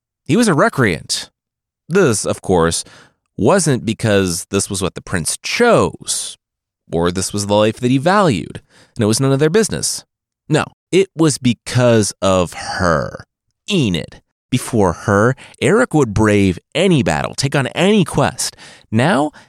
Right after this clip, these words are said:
he could barely be bothered to send other knights out in his stead. Like I said, they didn't say these words to Eric. They didn't say them to Enid either. But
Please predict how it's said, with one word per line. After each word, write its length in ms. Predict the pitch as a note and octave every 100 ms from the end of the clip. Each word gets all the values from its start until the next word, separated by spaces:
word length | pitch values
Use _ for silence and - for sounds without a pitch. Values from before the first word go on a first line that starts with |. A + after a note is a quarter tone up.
| _
he 140 | - A3+
could 160 | C4+
barely 320 | A#3+ A3+ A3
be 120 | F3 D3+
bothered 360 | D3 D3 D3
to 60 | C3+
send 280 | - C#3+ C#3+ - _ _
other 360 | D3+ F#3+ F#3 C#3+
knights 300 | G2+ F2 F2
out 200 | D#2+ -
in 80 | D#2
his 100 | D#2
stead. 480 | - F2 C2 - _ _ _ _
Like 160 | G2+ G2
I 60 | F2+
said, 260 | - A#2 _ _ _ _
they 120 | F3+
didn't 200 | C#4 D#4
say 160 | - D#3+
these 280 | C3 B2 A2
words 360 | A2+ A2 -
to 100 | - - -
Eric. 460 | D#3+ F#2+ - - _ _ _ _ -
They 100 | -
didn't 200 | C#2+ C2+
say 180 | F2
them 180 | D#2 F2+
to 200 | - -
Enid 380 | G#3+ G3 F#2+ - _
either. 460 | - F3+ C3+ - - _ _ _
But 100 | -